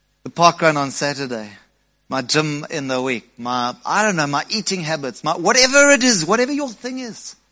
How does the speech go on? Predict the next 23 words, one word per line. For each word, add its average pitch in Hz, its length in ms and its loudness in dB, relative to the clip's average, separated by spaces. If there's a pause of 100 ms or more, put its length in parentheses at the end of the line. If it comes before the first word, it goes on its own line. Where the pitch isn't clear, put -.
(1080)
We 170 80 -4
put 220 240 -4
so 226 100 -2
much 240 260 -6 (340)
investment 202 800 2
of 185 100 0
ourselves 180 420 2
into 139 220 -6
those 143 240 -2
things, 110 220 -10
don't 196 280 -6
we? 113 140 -12 (720)
And 139 80 -4
you 165 80 0
know 226 80 2
what? 254 240 -4 (440)
It's 120 140 -12
wêreldse 156 560 -2
goed. - 300 -6
It's 110 160 -12
just 160 200 -10 (140)
earthly 175 480 -2
stuff. - 600 -8